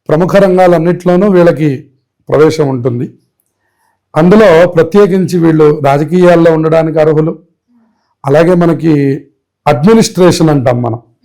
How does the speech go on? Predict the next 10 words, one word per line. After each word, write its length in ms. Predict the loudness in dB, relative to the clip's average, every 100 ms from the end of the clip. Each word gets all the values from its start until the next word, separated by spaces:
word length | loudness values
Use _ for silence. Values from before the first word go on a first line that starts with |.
| _ _ _ -6
సూపర్వైజింగ్ 760 | -2 2 2 4 2 0 -6 -10 _ 0
ఏదైతే 280 | 2 2 0 -2
ఉంటుందో 260 | -2 -2 0
వారికి 220 | 0 -2 -2
అన్నీ 260 | -2 -2 -2
కూడా 160 | -2 -2 -6 _ _ _ _ _
వాళ్ళకి 220 | 0 0 -2
అనుకూలమైనటువంటి 800 | -2 0 0 0 -2 -2 -2 0
వాతావరణాలే 640 | 0 0 0 0 0 0 -2 -8 _ _ _ -4
కనబడుతూ 420 | 0 2 0